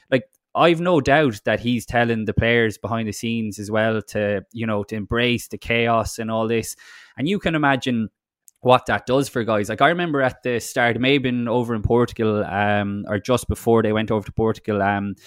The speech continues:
Andy Farrell was talking about Tom O'Toole, and he kinda, you know, said, you know,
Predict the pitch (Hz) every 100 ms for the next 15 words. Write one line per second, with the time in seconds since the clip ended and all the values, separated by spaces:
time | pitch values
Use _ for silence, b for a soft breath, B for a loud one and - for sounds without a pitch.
0 | B B - 113 104 113 110 107 104 -
1 | 110 - 101 107 101 - 113 107 101 147
2 | 151 147 139 110 113 117 165 175 151 147
3 | 135 110 b b _ - - 123 117 107
4 | 117 117 113 110